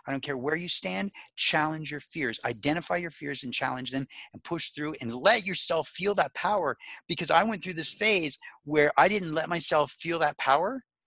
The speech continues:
because I would literally be like, "Oh no, that, that power is, like, that's ego. So I have to push that down and let it go." So I would, I would go to martial arts class and we would do some really cool stuff and I'd be really strong,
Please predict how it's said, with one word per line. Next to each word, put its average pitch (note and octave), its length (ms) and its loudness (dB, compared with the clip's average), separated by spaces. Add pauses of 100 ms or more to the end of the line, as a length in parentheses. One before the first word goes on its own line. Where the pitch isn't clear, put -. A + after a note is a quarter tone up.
(160)
because D#3 380 0
I D#3 160 8
would F3+ 220 -4
literally F3+ 420 0
be F3 120 -2
like, E3 160 4 (260)
"Oh F3+ 160 2
no, F3 300 0 (200)
that, E3+ 140 6 (160)
that D#3+ 180 6
power E3+ 380 6
is, D#3+ 260 0
like, D#3 180 4 (220)
that's F3 240 6
ego. E3 240 0
So D#3 160 0
I D#3+ 40 6
have E3 100 4
to D#3 80 -10
push E3 240 -6
that D#3+ 160 0
down E3 180 4
and D#3 100 -2
let D#3 120 2
it D#3 60 -2
go." E3 240 2 (220)
So E3+ 120 2
I F3 100 10
would, F3+ 300 0
I D#3+ 80 10
would D#3 140 2
go F3 100 2
to E3+ 80 2
martial D#3 260 4
arts A3 140 4
class D#3 300 2
and C#3+ 100 -2
we D3 60 0
would C3+ 100 -4
do D3+ 100 -8
some D#3 160 -4
really D3+ 240 -4
cool C#3+ 140 -10
stuff A#3 240 -2
and D#3 80 0
I'd C#3 80 0
be C#3 80 -6
really C#3+ 160 -4
strong, C#3 420 2